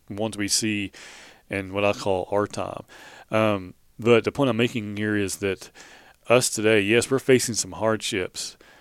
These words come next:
but here in the United States, we're yet to be strapped to a pole and lit on fire to light someone's pathway simply because we're a Christian. Doesn't mean that day's not coming, because people have crazy ideas.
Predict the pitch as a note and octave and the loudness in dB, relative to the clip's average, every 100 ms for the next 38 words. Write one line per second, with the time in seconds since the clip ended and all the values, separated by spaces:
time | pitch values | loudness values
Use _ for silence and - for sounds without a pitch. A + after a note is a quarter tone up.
0 | - _ _ _ _ _ _ _ A2 A2 | -20 _ _ _ _ _ _ _ -2 0
1 | A#2 B2 A#2+ A2 G#2+ F#2+ - A2 G2+ - | 2 4 4 0 -2 -2 0 0 0 -6
2 | G#2 G2+ G#2+ G#2 - G#2 F#2 - G#2+ G#2+ | -6 0 0 0 -6 -6 -6 -2 -2 -2
3 | - G2+ - G#2+ G#2 F#2 G#2 G2 F#2+ - | -2 -4 0 2 2 0 -2 -4 -2 2
4 | G#2 G2 F#2 F#2 G2 G2 - - F#2+ - | 4 4 2 -2 -4 -2 -4 -6 -12 -8
5 | - G#2+ - E2+ F2 A#2 G2+ G2+ G#2 F#2+ | -4 -4 -4 -8 -8 -8 -10 -6 -4 -4
6 | G2 F2+ - A#2 A2+ - - - - _ | -4 -10 -6 -2 -2 -2 -8 -14 -20 _
7 | - G#3 G3+ F#3+ D#3 B2+ C3 B2 A2+ F#2+ | 2 4 4 2 2 4 6 4 2 -2
8 | - C3 G#2 E2 - - - - - - | 0 0 0 -6 -14 -20 -20 -20 -20 -20
9 | - - - - D#3+ C#3 A#2 - A#2+ A2 | -20 -16 -10 0 4 6 4 2 2 2
10 | G#2+ F#2+ F#2+ A2 - - | 2 0 0 -2 -2 -10